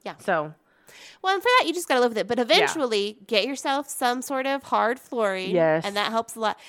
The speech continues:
Speaker 1: And I went away from, like, whenever we placed our couch, we went to a leather couch.
Speaker 2: Mm-hmm.
Speaker 1: And so just started, like, going towards those hard surfaces that don't hold
Speaker 2: Oh, yeah.
Speaker 1: odors or hair. And it's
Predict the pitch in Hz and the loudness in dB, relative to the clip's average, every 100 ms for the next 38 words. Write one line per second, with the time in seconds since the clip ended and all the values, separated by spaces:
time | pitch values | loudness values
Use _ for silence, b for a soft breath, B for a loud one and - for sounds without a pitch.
0 | B B - 359 359 320 302 277 254 233 | B B 2 4 6 4 2 2 2 0
1 | 240 233 220 190 185 220 202 208 214 214 | 0 -4 -2 -4 -4 -4 -4 -4 -6 -8
2 | 196 208 - - 180 180 - 196 190 180 | -8 -8 -8 -4 -2 -2 -6 -10 -8 -8
3 | - 202 185 170 190 185 - 156 165 165 | -8 -8 -6 -6 -6 -10 -6 -4 -2 -4
4 | 175 165 160 170 b b b - 214 208 | -6 -8 -8 -12 b b b -6 -4 -4
5 | 214 220 220 - - - 247 240 233 208 | -6 -6 -6 -8 -10 -2 0 0 -2 -2
6 | 190 170 - 208 202 202 185 202 - 185 | -4 -4 -8 -6 -6 -6 -8 -10 -8 -10
7 | - 190 190 - 185 190 190 - 175 190 | -6 -6 -6 -8 -12 -12 -12 -12 -12 -12
8 | 185 185 175 - 175 175 175 170 170 - | -10 -10 -10 -8 -6 -4 -4 -6 -6 -6
9 | - 165 165 190 175 175 170 170 170 B | -6 -8 -8 -8 -6 -6 -6 -6 -8 B
10 | B B B _ - 226 - | B B B _ -4 -4 -4